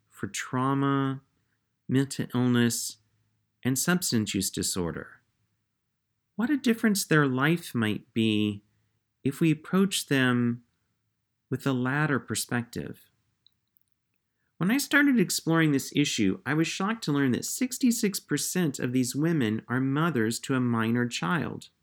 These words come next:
This is according to the A C L U. An article from the Journal for the American Medical Association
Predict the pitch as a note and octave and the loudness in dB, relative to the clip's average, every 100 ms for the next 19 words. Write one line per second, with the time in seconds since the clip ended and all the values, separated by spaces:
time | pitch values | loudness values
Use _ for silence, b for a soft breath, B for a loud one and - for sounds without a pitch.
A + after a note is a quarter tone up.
0 | _ B2+ B2+ B2 B2+ B2+ A2+ A2+ A2+ A2 | _ -10 -6 -6 -4 -2 -2 0 -2 -4
1 | - A2 G#2+ - G#2+ G#2 A#2+ D3 A2 F#2+ | -2 -4 -4 -2 -2 0 0 0 0 -4
2 | - _ _ _ B B B B B - | -10 _ _ _ B B B B B -4
3 | C3+ - C3 D3 D3 D#3 D3+ B2 A#2 - | -2 0 0 0 0 -2 0 0 0 0
4 | A#2+ A#2 B2 B2+ B2 A2+ A2+ A2+ A2+ A2+ | 0 2 0 -2 -2 0 0 0 0 0
5 | A2+ G#2 C3+ F#3+ F#3+ A2 G#2 - G2+ G2+ | -2 -2 0 0 -2 -2 -2 -2 -2 -2
6 | F#2+ F2 E2 - F2 | -2 -2 -2 -6 -6